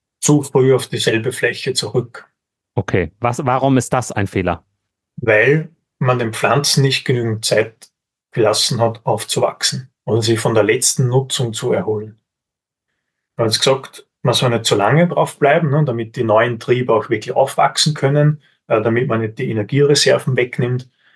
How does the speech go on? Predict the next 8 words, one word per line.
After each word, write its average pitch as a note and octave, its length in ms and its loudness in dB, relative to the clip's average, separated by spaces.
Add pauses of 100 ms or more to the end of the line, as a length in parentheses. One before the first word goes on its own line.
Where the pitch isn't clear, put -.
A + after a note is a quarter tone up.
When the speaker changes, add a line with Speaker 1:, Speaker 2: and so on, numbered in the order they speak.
(500)
Speaker 1:
Jetzt - 360 -4 (100)
ist A2+ 200 -2
die - 60 -4
Pflanze A2+ 400 0
aufgewachsen, C3+ 800 0 (480)
hat A#2 160 0
sie B2 160 0
erholt B2+ 600 0